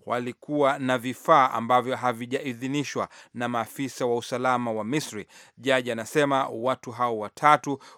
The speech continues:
walikuwa wanasambaza habari za uongo na walikuwa wanatumia vyumba vyao vya hoteli kutangaza bila ya ruhusa rasmi ya serikali.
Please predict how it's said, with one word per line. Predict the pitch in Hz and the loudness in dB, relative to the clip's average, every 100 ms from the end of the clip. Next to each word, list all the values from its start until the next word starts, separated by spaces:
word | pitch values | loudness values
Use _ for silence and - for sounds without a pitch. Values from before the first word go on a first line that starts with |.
| - | -6
walikuwa | 123 127 123 - 151 127 107 | -4 -4 -6 -6 0 0 0
wanasambaza | - 113 113 107 113 113 110 | -4 -6 -6 -6 -6 -4 -4
habari | 110 110 120 113 | -6 -2 -2 -2
za | 101 104 | -4 -8
uongo | 104 143 151 131 123 - - | -2 0 0 -2 -4 -10 -12
na | 123 120 | -4 -2
walikuwa | 123 127 - 147 | -4 -8 -4 -2
wanatumia | 110 104 - 117 117 123 123 113 107 _ _ | 0 -4 -12 -8 -6 -4 -2 -4 -6 _ _
vyumba | 101 117 117 | -12 -8 -4
vyao | 110 127 120 | 2 4 4
vya | 104 95 113 | 2 -4 -4
hoteli | 101 104 - 156 156 139 131 - _ | -4 -10 -2 2 2 2 -2 -8 _
kutangaza | - 135 131 127 139 139 117 104 110 - - _ _ - | -10 -2 -2 2 6 6 4 -4 -4 -6 -16 _ _ -12
bila | 120 131 120 117 | -6 -4 -2 -2
ya | 123 113 104 | -2 -6 -6
ruhusa | 110 - - 110 110 110 | -8 -12 -6 -4 -4 -6
rasmi | 110 127 - 104 98 | -4 -4 -6 -12 -12
ya | |
serikali. | 95 101 - - 110 107 95 | -16 -16 -10 -4 -4 -6 -12